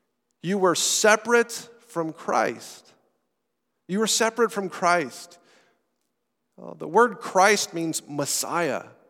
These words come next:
right? God had promised through the scriptures that a Messiah, a king, a chosen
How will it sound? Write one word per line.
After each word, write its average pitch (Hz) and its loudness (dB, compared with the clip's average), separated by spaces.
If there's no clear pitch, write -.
right? 147 -16
God 190 6
had 180 2
promised 175 0
through 196 -6
the 165 0
scriptures 156 -4
that 143 2
a 147 -4
Messiah, 156 4
a 143 -4
king, 185 -4
a 135 -4
chosen 196 -2